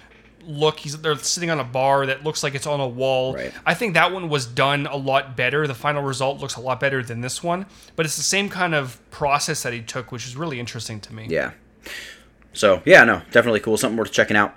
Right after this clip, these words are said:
Speaker 2: Um, on to the next story. Sprint,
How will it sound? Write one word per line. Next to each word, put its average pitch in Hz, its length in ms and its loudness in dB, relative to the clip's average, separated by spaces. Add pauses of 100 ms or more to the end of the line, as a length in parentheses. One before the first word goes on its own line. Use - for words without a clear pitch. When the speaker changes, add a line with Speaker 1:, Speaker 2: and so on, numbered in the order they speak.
(160)
Speaker 2:
Um, 123 600 8
on 139 120 6
to 156 60 4
the 151 80 6
next 147 200 4
story. 101 640 2 (360)
Sprint, 160 720 0